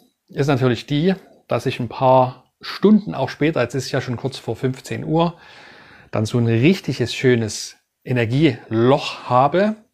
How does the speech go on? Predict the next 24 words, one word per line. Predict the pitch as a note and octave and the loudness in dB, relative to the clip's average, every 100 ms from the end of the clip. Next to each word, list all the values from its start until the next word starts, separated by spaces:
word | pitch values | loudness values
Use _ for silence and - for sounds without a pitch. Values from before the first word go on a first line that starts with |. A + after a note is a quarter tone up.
| _ _ _ | _ _ _
Vielleicht | B2 A#2 - | -2 -2 -2
merkst | C3+ - | -4 -2
du | C3 | -2
mir | |
das | B2 | 0
jetzt | A#2+ A#2 | -2 -6
auch | B2 - | -8 -4
an. | A#2+ D#3+ E3 - - - _ _ _ - - | 0 0 -4 -12 -20 -20 _ _ _ -20 -14
Und | - C3+ C3 C3 - - _ _ _ _ _ _ _ _ - - | 0 2 4 0 -6 -16 _ _ _ _ _ _ _ _ -12 -2
das | B2+ - - - | 0 -2 -10 0
muss | B2+ F3+ - - | 2 2 0 -6
nicht | D3 F3+ - - | 0 0 -2 -12
sein. | - A#2+ C3+ D#3 D#3+ D#3 _ - _ | -6 -2 0 0 -2 -8 _ -20 _
Ich | - - | -12 -2
kann | B2+ | 0
das | C3+ B2+ | 0 0
also | B2+ B2 B2 | -4 -2 -4
konkret | - A#2 - A#2+ - - _ _ _ | -4 -6 0 -2 -2 -18 _ _ _
beeinflussen. | - B2+ C3+ A#2 F#2 - | -2 -2 -2 -4 -8 -16
Und | _ _ - - - A#2+ | _ _ -20 -20 -4 -2
das | C3 | 0
ist | B2 | -2
das | B2 | -2
Interessante. | C3+ - A2 B2 D#3 E3+ E3+ | -4 -4 -2 0 2 0 0